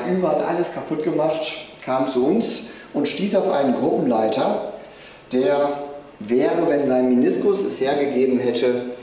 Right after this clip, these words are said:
Profisportler geworden. Das heißt, er war ziemlich schnell klar, mit Gewalt komme ich hier nicht weit. Aber sie hat was anderes entdeckt. Der Mann ist überzeugter Veganer.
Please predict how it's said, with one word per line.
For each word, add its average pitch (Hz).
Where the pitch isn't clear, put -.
Profisportler 113
geworden. 98
Das 107
heißt, 139
er 123
war 113
ziemlich 160
schnell 117
klar, 120
mit 123
Gewalt 120
komme 113
ich 110
hier 107
nicht 98
weit. 85
Aber 123
sie 123
hat -
was 160
anderes 170
entdeckt. -
Der 110
Mann 143
ist 139
überzeugter 143
Veganer. 120